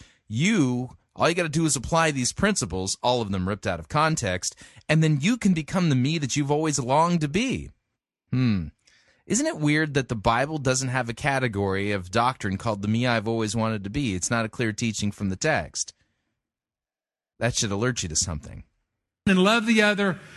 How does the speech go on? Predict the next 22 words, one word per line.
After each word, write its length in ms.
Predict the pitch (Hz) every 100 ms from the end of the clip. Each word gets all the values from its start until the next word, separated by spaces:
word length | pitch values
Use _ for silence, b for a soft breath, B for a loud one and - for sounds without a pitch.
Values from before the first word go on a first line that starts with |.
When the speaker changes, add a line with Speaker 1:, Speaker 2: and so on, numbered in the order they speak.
| B
Speaker 2:
or 100 | 160
he'll 160 | 190 196
be 140 | 190
devoted 480 | 160 147 196 240 214
to 80 | 220
one 280 | 196 202
and 120 | 185 156
despise 680 | 151 - 202 185 185 160
the 160 | 165 156
other." 200 | 135 131
You 180 | 151 151
can't 380 | 196 226 214
serve 360 | - 190 180 143
both 240 | 160 160
God 280 | 160 147 139
and 120 | 131
money. 360 | 127 120 113 107 B B B
This 160 | 226 247
verse 220 | 294 285
is 140 | 262
about 300 | 202 196 190
priorities. 880 | 185 151 160 151 139 117 120 113